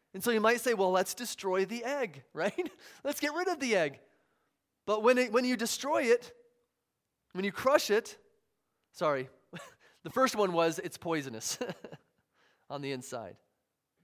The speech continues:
When you eat them, you die. The second one is the poisonous, um, spider that comes out. And it kills you. When you crash it, when you, when you crush it, when you take it apart, inside of that egg is a poisonous,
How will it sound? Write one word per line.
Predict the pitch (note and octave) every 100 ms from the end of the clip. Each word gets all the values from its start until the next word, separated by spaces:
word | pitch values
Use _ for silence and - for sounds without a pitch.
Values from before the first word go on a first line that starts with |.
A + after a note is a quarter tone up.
| _ _ _ _ _ _ _ _ -
When | C#3+
you | D#3
eat | G#3 G#3+
them, | G#3 G3
you | E3
die. | C#3+ C#3+ B2+ B2
The |
second | D3 C4 C#4 G3+
one | D#3+ C#3+ D3 -
is | D3+ C#3
the | D3
poisonous, | C#3 F#3+ F3+ D#3 D3 - - - _ _ _ _ _
um, | - C3 B2 A#2 - -
spider | - - F#3 F3 D#3 C#3 B2
that | B2
comes | - C#3+ B2
out. | A#2+ F#2+ - _ _ _ _ _ _ _ _ _
And | C#3+
it | C#3
kills | - C#4+ D4 D#3+
you. | C#3+
When | D3+
you |
crash | C3 G3+ G#3 A3 C4
it, | G#3
when | D#3+
you, | D3+ C#3 - -
when | D#3+
you | C#3
crush | - G#3+ G#3+ -
it, | A3 F3
when | D#3+
you | C#3+
take | C#3 G3 F#3+
it | G3+
apart, | - F#3 G3 G3 - -
inside | G3 G#3 - B3 A#3+ A#3
of | G3
that | G3+
egg | G#3 A#3+ G3+ D#3+ _ _ _ _ _ _
is | C3+
a | C#3
poisonous, | - F3+ F#3 E3+ C#3+ G#2+ - -